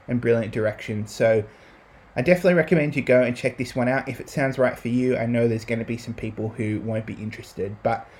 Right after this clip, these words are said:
I recommend you go and check out The Hurt Locker. Okay, and our final review for this bonus episode is for the Emmy Best Drama winning series, Succession. Well, this is two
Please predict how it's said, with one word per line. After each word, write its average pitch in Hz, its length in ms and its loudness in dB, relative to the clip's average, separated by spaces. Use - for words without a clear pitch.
I 156 60 -2
recommend 180 420 0
you 123 80 -4
go 131 180 4
and 131 140 -2
check - 220 -8
out 147 180 2
The 160 60 -10
Hurt - 240 -4
Locker. - 260 -10
Okay, 180 560 -4
and 151 220 -2
our 170 180 -4
final 190 420 0
review 127 440 0
for - 160 -8
this 120 240 -6
bonus 123 500 -2
episode 113 580 -6
is 175 240 -6
for 175 240 0
the 156 260 -6
Emmy 170 300 -4
Best - 380 -6
Drama 127 340 -4
winning 117 320 -4
series, 110 640 -8
Succession. - 760 -8
Well, 190 300 -2
this 180 240 -6
is - 160 -12
two 226 500 -6